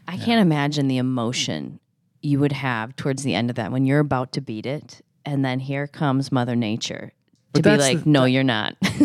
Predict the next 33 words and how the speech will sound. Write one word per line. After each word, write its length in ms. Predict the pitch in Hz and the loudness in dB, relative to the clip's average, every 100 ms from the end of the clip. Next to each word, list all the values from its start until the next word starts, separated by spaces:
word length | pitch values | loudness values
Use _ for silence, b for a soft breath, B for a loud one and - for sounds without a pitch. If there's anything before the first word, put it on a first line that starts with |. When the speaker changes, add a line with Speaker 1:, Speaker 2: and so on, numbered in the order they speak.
| 196 185 | 4 4
Speaker 2:
Well, 120 | 202 | 4
that's 240 | 220 - | 2 2
the 80 | 196 | 2
thing. 200 | - 214 | 4 4
It, 160 | 143 165 | 4 2
again, 360 | 165 208 135 | 4 4 2
'cause 180 | 123 139 | 0 2
it 80 | 170 | 2
happened 320 | 156 165 143 | 2 2 2
gradually. 580 | 139 143 180 139 92 82 | 4 4 2 0 -2 -8
So 40 | |
it 60 | - | -2
Speaker 1:
Yes. 300 | 214 226 180 | 2 4 4
Speaker 2:
was 140 | 175 143 | 4 4
like, 180 | 165 160 | 4 2
at 80 | 127 | 0
first 400 | 185 196 - 165 | 4 4 4 2
we 80 | |
were 80 | 147 | 4
like, 160 | 139 135 | 4 2
"Okay, 200 | 151 151 | 2 4
we're 120 | 139 | 6
losing 320 | 143 139 131 | 6 6 4
time, 340 | 131 151 143 135 | 2 2 4 4
but 100 | 131 | 4
we're 120 | 127 | 2
st-, 240 | - 139 | 4 4
we 60 | 123 | 4
still 260 | - 151 | 4 4
have 180 | 127 131 | 4 4
a 20 | 127 | 4
lead." 480 | 160 143 110 123 131 | 6 6 4 0 0
Speaker 1:
Yes. 540 | 160 143 143 - - | 0 0 -4 -12 -20